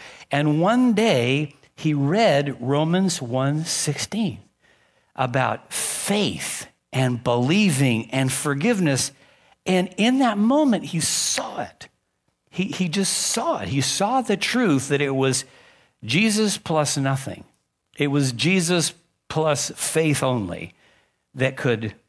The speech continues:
and it changed his life. Revelation, a, a supernatural unveiling of truth that is not the, the cumulative result of study. It is God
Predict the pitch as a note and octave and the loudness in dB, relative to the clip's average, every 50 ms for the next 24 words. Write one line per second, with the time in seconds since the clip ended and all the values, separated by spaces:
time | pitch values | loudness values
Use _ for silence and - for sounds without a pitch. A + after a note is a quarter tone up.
0 | _ _ _ _ _ - B2 C3 B2+ B2+ A#2+ - - A2 G2+ G2+ F#2 - - - | _ _ _ _ _ -6 -4 -4 -4 -4 -6 -6 -6 -6 -6 -6 -8 -8 -10 -8
1 | - - F2 F2 D#3 - F2+ - - _ _ _ _ _ _ _ _ _ _ _ | -6 -4 -4 -4 -6 -8 -12 -14 -20 _ _ _ _ _ _ _ _ _ _ _
2 | _ _ _ _ - C3+ C#3 F3 G#3 G#3+ G3 G#3 G3 F#3+ G3 F#3 E3 C#3 - - | _ _ _ _ -6 -2 0 0 0 0 0 0 0 2 2 2 2 0 0 -2
3 | F#2+ E2+ - - _ _ _ _ _ _ _ _ - D3 D3+ D3 D3+ - - D3 | -6 -8 -14 -20 _ _ _ _ _ _ _ _ -2 0 0 0 -2 -4 -4 -4
4 | D3 - - - A3 B3 A#3 A#3+ A3+ G3+ F#3+ F#3+ G3 F#3 - - E3 D#3+ D3 - | -2 -2 0 0 0 0 2 0 2 2 4 2 2 0 0 0 0 0 0 0
5 | - D#3+ F3+ F#3+ F#3+ F3 C3 A#2 A#2+ A2+ D3 E3 F#3 F#3+ F#3 F3+ F3 D#3 C#3+ C#3 | 0 0 2 2 2 0 0 -2 -2 0 2 2 4 4 4 4 4 2 2 0
6 | C3+ C3 - - - E3 E3 D#3+ E3 D#3 D#3 - - _ _ - - - - - | 0 -2 -4 -2 0 0 2 2 0 -2 -6 -10 -12 _ _ -20 -20 -20 -20 -20
7 | _ _ - C#3 C3+ C#3 C3 C#3 D3 D#3 C#3+ - F3+ - D#3+ C#3+ C3 C3 C3 B2+ | _ _ -4 -2 0 2 2 4 4 4 2 2 2 0 2 2 2 2 0 0
8 | B2 B2+ B2 A#2 A#2 - - - E3 E3+ F3 F#3 F#3+ F3+ F3 F3 - F#3+ F3 C#3+ | 0 0 0 -2 -2 -4 -2 0 2 2 4 4 4 4 2 2 0 -2 0 0
9 | C3+ B2+ A#2+ - C#3 C3 B2+ C3 - A2 G2+ - - - - D3+ C#3+ C#3+ D3 C#3+ | 0 0 0 0 0 0 0 -2 -4 -4 -2 -4 -4 -2 0 0 0 2 0 0
10 | C#3 D3 C#3+ C#3 C#3 - - _ _ _ - C3+ C3+ B2+ B2 B2 A#2+ A2+ G#2 G#2+ | -2 -2 -4 -6 -8 -16 -20 _ _ _ -2 -2 -2 0 0 -2 -2 -2 -2 -2
11 | A#2 A#2+ B2 B2 B2 A2+ G2+ G2 | -2 -2 0 0 -2 -2 -4 -8